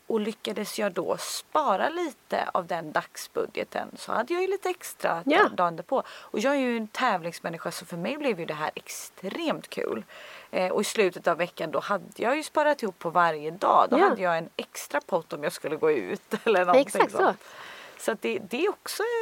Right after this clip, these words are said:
Speaker 1: ett, ett knep om man
Speaker 2: Ja.
Speaker 1: liksom är
Speaker 2: Nej, men det är
Speaker 1: dålig på
Speaker 2: så bra. För den, den, den här, eh, pengen jag har kvar, min månadspeng, den brukar jag också så här räkna ut. Okej, men hur många dagar har månaden?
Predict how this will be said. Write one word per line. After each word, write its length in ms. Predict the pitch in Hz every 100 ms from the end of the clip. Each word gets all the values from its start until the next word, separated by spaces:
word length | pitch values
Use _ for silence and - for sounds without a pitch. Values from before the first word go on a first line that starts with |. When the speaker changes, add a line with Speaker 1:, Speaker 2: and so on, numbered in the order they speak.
| 440
Speaker 1:
ett, 80 | -
ett 220 | - -
knep 500 | - 196 165 - -
om 100 | 101
man 120 | 214
Speaker 2:
Ja. 120 | 285
Speaker 1:
liksom 240 | 359 175 170
är 180 | 165 160
Speaker 2:
Nej, 160 | 233
men 80 | 254
det 60 | 247
är 0 |
Speaker 1:
dålig 240 | 240 262
på 60 | -
Speaker 2:
så 200 | 233 214
bra. 280 | 240 226 - _ _
För 140 | - 233
den, 400 | 247 247 214 202
den, 260 | 247 247
den 120 | 240
här, 220 | 214 180 180
eh, 200 | 175 175 202 -
pengen 460 | 233 220 214 202
jag 140 | 190 190
har 100 | 190
kvar, 440 | - 277 - -
min 140 | 196 214
månadspeng, 600 | 233 175 175 - 240 -
den 240 | - 254 269
brukar 220 | 247 233
jag 60 |
också 220 | 269 - 214
så 80 |
här 80 | 165
räkna 260 | 170 - 180
ut. 140 | -
Okej, 180 | 214 196
men 120 | 190
hur 80 | 202
många 200 | 208 190
dagar 260 | 185 180 170
har 80 |
månaden? 460 | 170 170 165 160